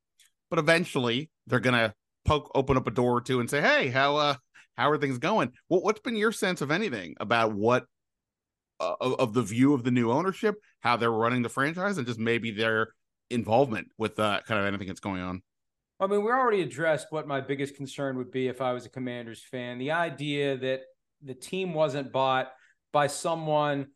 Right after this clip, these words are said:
Speaker 2: for whom money is absolutely no object whatsoever. Whatever we want, we're gonna go get, whether it's players, whether it's coaches, whether it's facilities, whether it's stadium.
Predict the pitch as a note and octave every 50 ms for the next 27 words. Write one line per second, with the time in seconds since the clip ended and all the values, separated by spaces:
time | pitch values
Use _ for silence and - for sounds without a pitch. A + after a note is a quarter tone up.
0 | _ _ _ _ _ _ _ - - D3+ C3+ C#3+ D3+ C#3+ C#3+ C#3 C#3 D3 D#3 D#3
1 | D#3+ D3+ D3 C3+ B2 C#3+ C#3 C#3 C3+ - - C#3+ C3+ B2+ A#2+ C#3 C3 C3 C3+ C3
2 | C3 B2+ C3 B2+ B2+ - B2+ B2 - C3+ C3 B2+ C3 - C3 C3 B2 B2 B2+ B2
3 | B2 B2 B2 B2+ B2 B2 B2+ C#3+ D3+ D3 D#3 C#3+ C#3+ C#3+ C#3 B2 C3 C3+ C3+ C3+
4 | C3 C#3 C3+ B2+ C3 B2+ B2+ B2+ B2+ B2 A#2+ A#2+ A#2+ B2 B2 B2 B2 B2 C3+ C3
5 | C3 C3 B2+ B2+ B2+ - - - E3+ D#3+ D3+ D#3 D3+ C#3+ A2+ C3+ C#3 C3+ C3 C3
6 | B2+ B2+ - - - D#3+ D3+ C#3+ C#3+ - C#3+ C3+ G2+ A#2+ C3+ C3+ C3 A#2+ - _
7 | - C#3 - - E3+ D#3+ D#3 D3+ D3+ D3 B2+ A#2 C3+ C3+ C3 B2+ A#2 A#2+ - -
8 | - - E3 D#3+ D#3 D#3 D3 D3 D3 C#3+ C#3+ C#3 C3